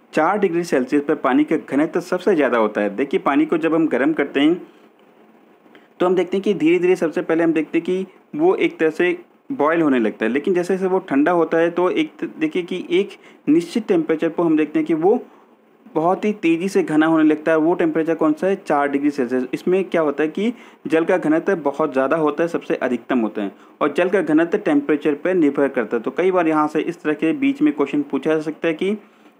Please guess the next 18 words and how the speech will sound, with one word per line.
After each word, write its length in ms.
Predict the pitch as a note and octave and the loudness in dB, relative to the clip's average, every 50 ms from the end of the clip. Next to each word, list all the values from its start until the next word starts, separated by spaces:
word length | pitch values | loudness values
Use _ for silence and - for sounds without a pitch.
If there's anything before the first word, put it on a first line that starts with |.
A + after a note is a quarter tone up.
| _ - | _ -2
जो 140 | C#3+ E3 D#3 | -2 -2 -2
घनत्व 420 | C3+ D3 D3 D#3 F3+ F#3+ - G3+ | 0 0 2 2 2 2 2 0
होता 220 | F3+ E3+ E3+ E3+ D#3+ | 0 0 0 0 0
है 80 | D#3 | 0
जल 180 | D3 D#3 D3+ C#3+ | 2 0 0 0
का 140 | - E3+ E3 | 0 0 0
वो 140 | D#3+ E3+ F3 | 0 0 -2
किस 220 | E3+ - D3+ - | -2 -4 -6 -6
पर 180 | - - E3+ D#3+ | -2 0 2 2
निर्भर 260 | D3+ C#3 C3+ D#3 D#3 | 2 2 2 0 0
करता 280 | D#3 E3 D#3 D3 F3 E3+ | 0 -2 -4 -2 -2 -4
है? 60 | E3+ | -2
तो 100 | F#3 F3+ | -2 -4
temperature 600 | F3 - D3 C#3+ C#3+ C#3+ - F3 E3+ - G#3+ G#3 | -2 0 0 2 2 2 0 0 0 2 2 0
पे 280 | G#3 - F#3+ F3+ - - D3+ | 0 0 -2 -2 -2 -2 0
निर्भर 320 | C#3+ C3 B2+ C3 C3+ B2+ A2 | 0 2 2 2 2 0 0
करता 280 | - G#2 F#2+ - F#2+ | -2 -4 -4 -4 -6
है। 200 | F#2+ F#2+ F#2 G2 | -6 -6 -6 -8